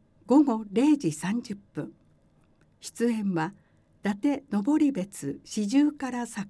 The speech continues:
カークラブ。市からのお知らせ。毎週水曜日、午前七時五十七分と、午後五時三十二分の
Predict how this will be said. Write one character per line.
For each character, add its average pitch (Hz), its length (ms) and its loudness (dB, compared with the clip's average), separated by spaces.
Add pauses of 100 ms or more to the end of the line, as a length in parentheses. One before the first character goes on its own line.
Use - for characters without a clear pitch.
カ 226 140 -6
ー 226 60 -8
ク 214 140 -8
ラ 151 200 -8
ブ。 - 180 -12 (1600)
市 311 200 4
か 302 180 0
ら 269 120 2
の 190 140 0
お 170 40 -2
知 - 180 -4
ら 185 100 -4
せ。 - 300 -10 (800)
毎 247 220 2
週 277 360 0
水 240 360 0
曜 202 220 -6
日、 - 300 -12 (600)
午 285 160 4
前 262 220 0
七 285 240 2
時 220 140 -2
五 185 180 0
十 285 180 4
七 247 240 4
分 165 280 -2
と、 - 280 -10 (760)
午 254 180 4
後 202 240 -2 (160)
五 285 140 4
時 262 140 0
三 285 300 4
十 202 200 -2
二 180 180 -2
分 226 320 -2
の 196 220 -2